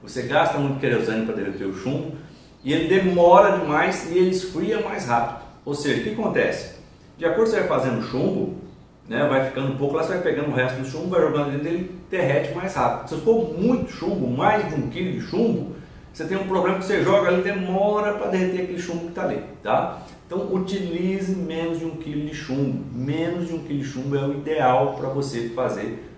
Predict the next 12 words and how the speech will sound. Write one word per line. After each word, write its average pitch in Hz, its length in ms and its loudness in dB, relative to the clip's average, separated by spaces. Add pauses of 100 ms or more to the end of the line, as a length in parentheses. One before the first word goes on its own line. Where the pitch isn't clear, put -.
(100)
a - 80 -14
sua 123 240 0
produção 123 340 -2
de 123 80 -4
chumbo. 95 300 -6 (600)
Item 196 380 -2
número 175 500 2
quatro. - 380 -6 (640)
Toda 175 520 -2
vez 143 180 -2
que 131 140 -10
você 127 340 -6